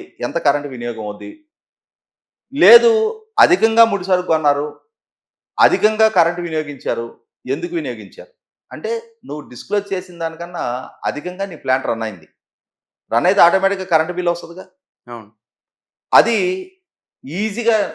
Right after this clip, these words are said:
Speaker 1: నిర్ధారణ అయిపోద్ది. ఖచ్చితమైన ఉల్లంఘనకు పాల్పడ్డారు, నాన్ డ్యూటీ పెయిడ్ లిక్కర్ అమ్మకాలు జరిపారు, వేల కోట్ల రూపాయలు సంపాదించుకున్నారు అనేది ప్రూఫ్స్ ఉన్నాయి. వీటన్నిటి మీద విచారణ జరపడం కోసం ఇవాళ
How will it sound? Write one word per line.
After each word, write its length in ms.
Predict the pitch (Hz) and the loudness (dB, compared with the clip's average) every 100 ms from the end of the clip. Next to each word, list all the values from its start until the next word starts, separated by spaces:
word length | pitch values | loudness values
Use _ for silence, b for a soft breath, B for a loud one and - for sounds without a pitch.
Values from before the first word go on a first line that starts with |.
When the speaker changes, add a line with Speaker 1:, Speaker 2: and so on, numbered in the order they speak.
| - | -12
Speaker 1:
నిర్ధారణ 380 | 139 147 175 165 | -8 -2 2 2
అయిపోద్ది. 420 | 147 139 117 87 - _ _ _ _ _ _ _ _ - | 0 0 -4 -4 -18 _ _ _ _ _ _ _ _ 2
ఖచ్చితమైన 640 | 147 - - 226 214 208 | 2 2 0 2 4 2
ఉల్లంఘనకు 460 | 185 170 170 180 165 | 0 0 -4 -6 -2
పాల్పడ్డారు, 540 | 135 127 113 104 107 - _ _ 104 | 0 0 -2 -2 -4 -12 _ _ -2
నాన్ 280 | 113 151 | 2 2
డ్యూటీ 220 | 170 175 160 | 2 -8 -6
పెయిడ్ 220 | 147 127 | -8 -8
లిక్కర్ 240 | 123 151 | -4 -2
అమ్మకాలు 320 | 120 123 127 | 0 0 -2
జరిపారు, 460 | 113 101 - 107 101 101 _ | -2 -4 -2 -4 -4 -10 _
వేల 220 | 101 113 147 | 0 2 2
కోట్ల 220 | 147 - | -2 -6
రూపాయలు 260 | 135 139 139 | -8 -8 -4
సంపాదించుకున్నారు 720 | 120 135 127 120 127 117 113 | -4 -2 -4 -8 -12 -10 -10
అనేది 160 | 147 | -10
ప్రూఫ్స్ 320 | 165 151 147 131 | -10 -10 -8 -8
ఉన్నాయి. 220 | 104 82 _ _ _ _ _ _ _ _ - | -8 -12 _ _ _ _ _ _ _ _ -12
వీటన్నిటి 480 | 117 123 151 180 190 | 0 0 0 -4 -2
మీద 140 | 185 | -4
విచారణ 380 | 156 127 151 147 | -4 -2 -4 -2
జరపడం 320 | 139 127 123 | -6 -8 -12
కోసం 260 | 120 127 151 | -12 -12 -12
ఇవాళ 320 | 135 101 95 | -12 -6 -6